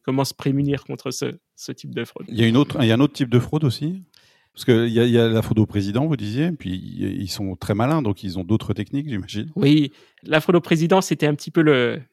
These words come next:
Speaker 1: c'était un peu la version zéro. Et puis aujourd'hui,
Speaker 2: Mm.
Speaker 1: on a une version, euh, une autre forme de manipulation plus élaborée.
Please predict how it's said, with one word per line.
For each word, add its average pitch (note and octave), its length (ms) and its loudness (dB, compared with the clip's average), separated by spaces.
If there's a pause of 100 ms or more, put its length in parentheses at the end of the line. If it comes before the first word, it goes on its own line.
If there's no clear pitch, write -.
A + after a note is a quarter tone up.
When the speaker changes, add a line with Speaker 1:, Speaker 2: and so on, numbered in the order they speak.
(240)
Speaker 1:
c'était - 240 0
un D3+ 60 4
peu F#3+ 120 4
la E3+ 100 8
version D3+ 300 2
zéro. C#3+ 500 4 (300)
Et - 60 -6
puis - 160 0
aujourd'hui, D3 320 4
Speaker 2:
Mm. G#3+ 40 4
Speaker 1:
on F#3 40 4
a E3 40 4
une D3+ 100 2
version, D#3+ 500 0
euh, A#2 220 -2 (260)
une D3 120 2
autre F#3+ 120 2
forme F3+ 200 4
de D#3+ 60 2
manipulation D3+ 680 2
plus D3 240 -2
élaborée. B2 520 0